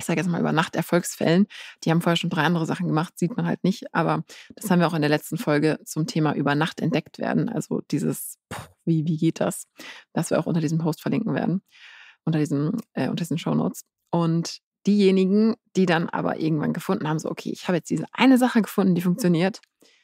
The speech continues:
die werden dann erstmal relativ fest und starr in ihren Themen und dadurch werden sie normalerweise groß.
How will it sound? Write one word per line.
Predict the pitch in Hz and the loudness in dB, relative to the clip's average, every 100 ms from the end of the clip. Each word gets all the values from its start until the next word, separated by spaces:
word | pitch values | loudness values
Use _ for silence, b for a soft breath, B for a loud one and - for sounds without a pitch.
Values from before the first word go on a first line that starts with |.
| b _ | b _
die | 196 208 | 2 6
werden | 214 196 | 6 6
dann | 190 | 4
erstmal | - 170 - 170 170 | 2 -2 0 2 2
relativ | 170 208 202 185 - | 4 2 2 -4 -8
fest | - - 214 - - | -12 -2 -2 -2 -4
und | 185 190 | -2 -2
starr | - - 185 | -2 -2 -2
in | - | -2
ihren | 175 165 170 | -2 -2 -2
Themen | 180 - | -2 0
und | 175 233 | -4 -4
dadurch | - 226 196 | 0 2 0
werden | - - 175 | -2 0 0
sie | 185 | 0
normalerweise | 175 175 175 170 180 | 0 0 0 -2 -6
groß. | - - 170 - - | -6 0 2 0 -6